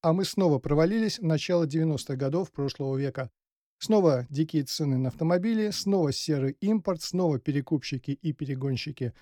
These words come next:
снова мутные схемы, криминал и кидалово на деньги.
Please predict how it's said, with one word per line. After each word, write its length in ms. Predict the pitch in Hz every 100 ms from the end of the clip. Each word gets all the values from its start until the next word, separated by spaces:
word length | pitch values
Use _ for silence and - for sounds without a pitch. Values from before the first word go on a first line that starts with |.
| _
снова 480 | - - 165 156 131 175
мутные 440 | 156 147 147 139
схемы, 520 | - 202 208 202 240 -
криминал 560 | 151 143 139 165 190 -
и 180 | 160 180
кидалово 480 | - 139 135 135 131
на 160 | 131 123
деньги. 340 | 127 123